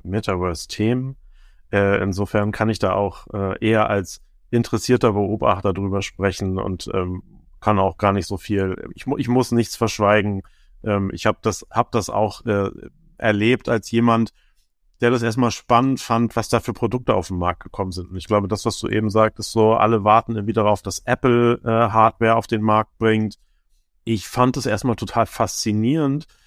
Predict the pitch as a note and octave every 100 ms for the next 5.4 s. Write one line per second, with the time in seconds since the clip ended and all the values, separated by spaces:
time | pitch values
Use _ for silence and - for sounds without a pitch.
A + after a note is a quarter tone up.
0 | _ - A2 A#2 A#2 B2 A2 G#2+ A#2 C3
1 | - A#2+ A#2 A#2 A2+ A#2+ A#2 A2+ A#2 A#2+
2 | A2+ A2 A2 G2 A2+ B2 A#2+ A2+ A2+ A2
3 | A2 G#2+ G#2 G#2 A2 G2+ G2+ - G#2 G2
4 | A2 F#2 C#3 - A#2+ - A#2+ A#2+ - G#2+
5 | G#2+ A2 A#2+ C3